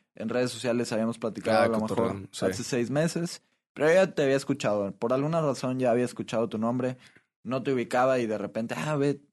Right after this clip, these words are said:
Speaker 1: vi un video tuyo en TikTok y dije, "Ah, no manches". Te di follow y de ahí
Speaker 2: Sí.
Speaker 1: empezamos a platicar.
Speaker 2: Empezamos a cotorrear, sí.
Speaker 1: Eh, entonces, para,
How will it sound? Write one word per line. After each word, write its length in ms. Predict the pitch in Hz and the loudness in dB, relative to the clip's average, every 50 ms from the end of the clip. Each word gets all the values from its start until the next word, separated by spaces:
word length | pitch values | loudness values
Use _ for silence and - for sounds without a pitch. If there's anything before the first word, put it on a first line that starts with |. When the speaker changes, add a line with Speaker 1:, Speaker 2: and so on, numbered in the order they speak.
| _ - _ | _ -20 _
Speaker 1:
vi 240 | - - 101 123 127 | -12 -6 -4 -2 0
un 80 | 127 | 0
video 240 | 131 127 123 123 117 | 0 0 0 0 -2
tuyo 180 | - 127 120 120 | -2 -4 -4 -4
en 80 | 117 | -4
TikTok 320 | - 147 147 - 147 - - | -6 -8 -8 -8 -10 -8 -6
y 20 | 123 | -8
dije, 160 | - - - | -6 -8 -10
"Ah, 200 | - - 143 147 | -10 -8 -8 -8
no 80 | 156 143 | -8 -6
manches". 380 | 139 139 143 - - - - _ _ _ _ _ _ - | -6 -8 -8 -10 -12 -16 -18 _ _ _ _ _ _ -8
Te 80 | 110 | -8
di 100 | 107 110 | -8 -8
follow 380 | 110 - 123 127 131 123 127 - _ - | -8 -8 -8 -6 -6 -8 -10 -12 _ -16
y 80 | 90 | -10
de 80 | 90 95 | -8 -6
ahí 60 | 98 | -6
Speaker 2:
Sí. 140 | 98 98 98 | -4 -4 -4
Speaker 1:
empezamos 320 | 92 90 98 104 101 - | -4 -4 -4 -6 -8 -12
a 40 | 104 | -16
platicar. 400 | - - 78 - - - - - | -18 -18 -18 -18 -18 -16 -12 -10
Speaker 2:
Empezamos 380 | 95 - - - 85 85 95 104 | -10 -8 -8 -8 -6 -6 -8 -8
a 20 | |
cotorrear, 400 | - - - - 57 - - - | -12 -14 -12 -12 -12 -12 -12 -12
sí. 120 | - - 80 | -8 -6 -4
Speaker 1:
Eh, 320 | 107 131 131 131 131 127 131 123 117 - _ _ _ _ _ - - | -2 0 0 0 0 0 -2 -4 -6 -10 _ _ _ _ _ -8 -4
entonces, 540 | 131 151 - 202 220 220 190 - 185 175 - | -4 -2 2 2 2 2 2 2 0 0 2
para, 480 | - 135 123 120 120 113 104 98 - | 2 4 4 4 4 4 2 0 -2